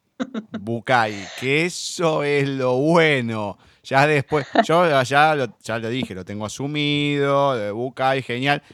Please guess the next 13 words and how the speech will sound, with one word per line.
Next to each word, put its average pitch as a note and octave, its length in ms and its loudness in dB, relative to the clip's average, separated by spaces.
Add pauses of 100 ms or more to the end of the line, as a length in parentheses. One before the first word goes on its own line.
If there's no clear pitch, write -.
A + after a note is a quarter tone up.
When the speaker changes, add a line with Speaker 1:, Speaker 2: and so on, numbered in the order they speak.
Speaker 2:
En A3+ 100 -6
algún D3+ 220 0
momento C#3 340 -4
aparecerá, B2 680 0
pero C3 280 -4
mientras C3+ 920 -4 (380)
más F3 360 -4
tiempo C3 640 -4
se A#2 180 -4
pueda D3+ 240 0
demorar B2+ 400 0
su B2 300 0
aparición, A#2+ 1000 0